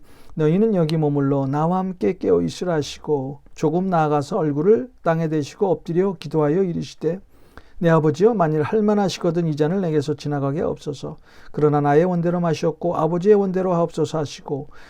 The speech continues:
제자들에게 오사 그 자는 것을 보시고 베드로에게 말씀하시되, "너희가 나와 함께 한 시간도 이렇게 깨어 있을 수 없더냐?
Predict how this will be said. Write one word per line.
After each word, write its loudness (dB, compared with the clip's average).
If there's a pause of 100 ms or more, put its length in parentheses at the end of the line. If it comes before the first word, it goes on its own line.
(140)
제자들에게 4
오사 2
그 -6
자는 0
것을 0
보시고 0
베드로에게 0
말씀하시되, -4
"너희가 2
나와 2
함께 -4
한 0
시간도 -2
이렇게 -4
깨어 0
있을 -4
수 -4
없더냐? -2